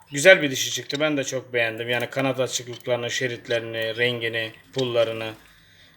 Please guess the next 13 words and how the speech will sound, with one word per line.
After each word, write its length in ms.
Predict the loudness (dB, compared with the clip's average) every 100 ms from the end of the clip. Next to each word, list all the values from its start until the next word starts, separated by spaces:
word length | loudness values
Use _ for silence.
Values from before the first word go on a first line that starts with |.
| -2
Zaten 360 | 2 4 2
tombul 340 | 2 2 4 0
duruyor, 220 | 0 0
görüyorsunuz. 420 | 2 0 0 -2
Yani 220 | -2 0
yandaki 380 | 2 2 0 -2
kuşa 240 | -6 -2 0
göre 260 | 0 0
nasıl 220 | -2 -2
vasıflı 380 | -4 -4 -4 -2
olduğunu 280 | -2 -4 -6
belli 280 | -4 -2 -2
ediyor. 320 | 0 -2 -4